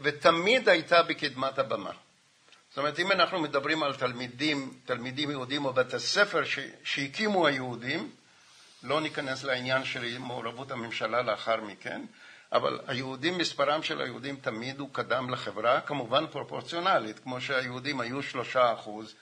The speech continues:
מהאוכלוסייה, שלושה אחוז נקודה שמונה אחוז מהאוכלוסייה שמנתה,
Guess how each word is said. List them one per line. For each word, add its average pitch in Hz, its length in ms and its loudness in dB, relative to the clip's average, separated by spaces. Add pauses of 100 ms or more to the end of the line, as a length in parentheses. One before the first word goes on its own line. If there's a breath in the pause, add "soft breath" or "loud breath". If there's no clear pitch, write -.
(320 soft breath)
מהאוכלוסייה, 110 840 -4 (560)
שלושה 139 400 0
אחוז 147 280 -4
נקודה 107 340 -6
שמונה 127 400 -4
אחוז 120 220 -8
מהאוכלוסייה 110 600 -6
שמנתה, 117 680 -4